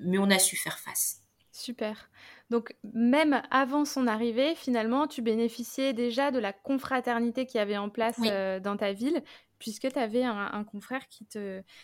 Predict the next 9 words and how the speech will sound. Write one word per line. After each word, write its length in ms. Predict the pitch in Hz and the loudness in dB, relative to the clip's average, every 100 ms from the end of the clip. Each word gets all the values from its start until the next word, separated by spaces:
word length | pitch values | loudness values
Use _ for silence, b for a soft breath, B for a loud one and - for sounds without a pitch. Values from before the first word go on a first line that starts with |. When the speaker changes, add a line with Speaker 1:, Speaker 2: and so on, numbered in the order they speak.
| B - | B -20
Speaker 2:
qui 120 | - | -6
te 100 | 220 | -6
prêtait, 420 | 214 285 269 311 | 0 4 4 6
entre 220 | 240 - | 4 4
guillemets, 520 | 247 226 240 262 262 220 | 2 4 4 6 6 6
euh, 280 | 208 208 220 | 6 2 0
ses 200 | - 226 | 2 2
Speaker 1:
Ouais. 60 | |
Speaker 2:
collabs 500 | - 214 269 311 220 | 6 8 8 8 6